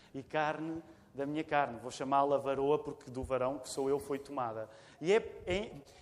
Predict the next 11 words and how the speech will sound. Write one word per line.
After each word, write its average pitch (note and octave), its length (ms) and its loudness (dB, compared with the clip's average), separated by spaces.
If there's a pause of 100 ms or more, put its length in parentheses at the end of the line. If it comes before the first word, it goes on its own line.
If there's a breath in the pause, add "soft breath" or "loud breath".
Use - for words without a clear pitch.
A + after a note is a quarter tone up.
(140 loud breath)
é, F3 220 2
é F3 40 6
preciso F#3+ 340 -6
que - 80 -10
nós G3 200 2
entendamos D#3+ 520 -4
que D#3 200 -4
Adão D3 280 0
está D#3+ 480 0
a D3 120 -4
celebrar C#3+ 1080 -6